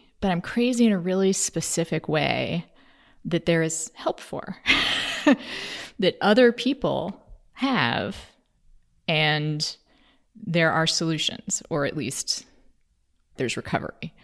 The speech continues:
and there's, there are ways to treat it." The way it made sense of my life, number one, it's pretty common.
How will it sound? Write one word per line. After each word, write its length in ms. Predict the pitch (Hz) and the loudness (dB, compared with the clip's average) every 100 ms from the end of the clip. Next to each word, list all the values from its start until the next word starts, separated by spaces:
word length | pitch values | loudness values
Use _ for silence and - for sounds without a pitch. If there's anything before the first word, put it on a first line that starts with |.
| - - - - 160 | -20 -20 -20 -10 -4
and 120 | 147 | -2
there's, 180 | 143 - - | -2 -6 -4
there 120 | 151 | -2
are 40 | 143 | 0
ways 300 | 139 135 - | -2 -4 -4
to 120 | - | -8
treat 280 | - - - | -8 -8 -8
it." 180 | - - _ - - - - - _ 208 | -10 -14 _ -20 -20 -20 -20 -20 _ 2
The 140 | 202 | 6
way 120 | 208 | 8
it 80 | 254 | 8
made 160 | 240 - | 6 4
sense 240 | 185 196 | 4 4
of 100 | 185 | 2
my 160 | 156 156 | 0 0
life, 460 | 151 151 - - - 202 | 0 -2 -4 -20 -8 0
number 260 | 196 196 | 2 2
one, 480 | 190 190 185 175 175 - - | 2 2 4 2 0 -6 -4
it's 160 | 180 - | -4 -2
pretty 280 | - 180 | 0 0
common. 640 | 170 - 170 180 190 208 | 0 -4 -2 0 4 4